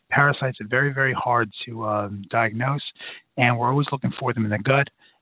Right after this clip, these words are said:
and where they are in the, uh, blood cells or in the brain. Candida,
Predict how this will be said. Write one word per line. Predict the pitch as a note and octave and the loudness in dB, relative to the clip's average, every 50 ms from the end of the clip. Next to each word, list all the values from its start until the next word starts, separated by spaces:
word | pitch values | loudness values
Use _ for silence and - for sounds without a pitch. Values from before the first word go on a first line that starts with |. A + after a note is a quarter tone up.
| - | -4
and | A2+ A2+ A#2+ | -2 0 2
where | B2 B2 | 2 2
they | B2 B2 | 2 2
are | A#2 A2+ A#2+ A#2 A#2+ A2+ A2 A2 | 2 4 4 4 6 4 4 2
in | G#2+ | 0
the, | G#2 G#2+ A2 A2 G#2+ | -2 -4 -4 -4 -4
uh, | G2+ G#2 G#2 | -4 -4 -4
blood | G#2 - B2+ C3 B2+ - - | -2 2 2 2 2 2 0
cells | B2+ A#2+ A#2 A2+ - | -2 -2 -2 -2 -4
or | G#2+ | -6
in | G#2 G2 | -4 -6
the | G2 | -4
brain. | F#2+ A#2 A#2 A#2+ B2+ B2+ B2 B2 - - - - - _ - - - | 0 2 4 6 6 4 4 2 -2 -8 -20 -20 -20 _ -6 -2 0
Candida, | B2 A#2 A2+ A#2 B2+ C#3 C#3+ D#3 D#3+ E3 | 2 2 4 6 6 6 6 4 4 2